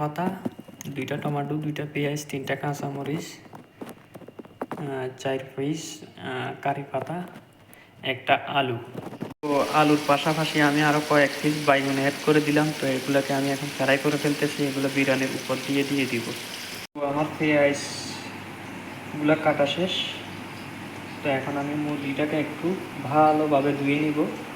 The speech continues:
বিরিয়ানির জন্য যে মুরগিটা নিয়েছিলাম এটাকে একটু ভালোভাবে ধুয়ে নিব। তো মুরগিগুলো আমার ভালোভাবে ধোয়া শেষ। আমি এখানে ফ্রাই করার জন্য এক চামচ লবণ দিয়ে দিছি, একটু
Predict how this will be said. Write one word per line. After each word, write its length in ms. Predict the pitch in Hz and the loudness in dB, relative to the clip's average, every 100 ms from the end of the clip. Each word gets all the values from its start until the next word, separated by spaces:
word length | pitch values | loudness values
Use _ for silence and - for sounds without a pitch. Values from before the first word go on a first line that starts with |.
| - - - - - - | -10 -10 -12 -12 -8 0
বিরিয়ানির 340 | 151 143 139 143 | 2 2 0 -2
জন্য 140 | 135 131 | -2 -2
যে 60 | 135 131 | -2 -2
মুরগিটা 340 | 127 127 131 143 | -2 -2 0 0
নিয়েছিলাম 400 | 139 123 147 175 185 - 131 | 0 -2 0 0 -2 -6 -6
এটাকে 220 | 127 127 135 | -4 -2 -4
একটু 120 | - 135 | -4 -2
ভালোভাবে 400 | 131 135 131 127 131 | 0 2 2 0 -2
ধুয়ে 180 | 131 135 | -2 -4
নিব। 120 | 135 127 123 - - - - | -4 -4 -8 -10 -12 -16 -2
তো 60 | - 151 | 4 6
মুরগিগুলো 480 | 151 147 151 147 160 156 | 6 4 2 4 4 4
আমার 140 | 156 151 | 4 2
ভালোভাবে 380 | 147 151 151 151 151 | 2 4 4 4 2
ধোয়া 160 | 147 147 - | 2 0 0
শেষ। 140 | 156 151 | -2 -2
আমি 120 | 143 147 | -2 0
এখানে 220 | 143 147 151 - | 0 -2 -2 4
ফ্রাই 160 | 139 143 | 4 4
করার 180 | 147 147 | 0 -2
জন্য 140 | 151 147 139 | -2 -2 -2
এক 60 | - | -4
চামচ 240 | 139 135 - 143 | -4 -4 0 2
লবণ 200 | 131 135 | 2 2
দিয়ে 120 | 139 135 | 0 0
দিছি, 200 | 135 - 214 - - - - - - - - - - - - - - - 143 | 0 -2 -4 -6 -12 -14 -14 -12 -12 -12 -12 -12 -12 -12 -12 -12 -12 -6 -6
একটু 260 | - - | -6 -4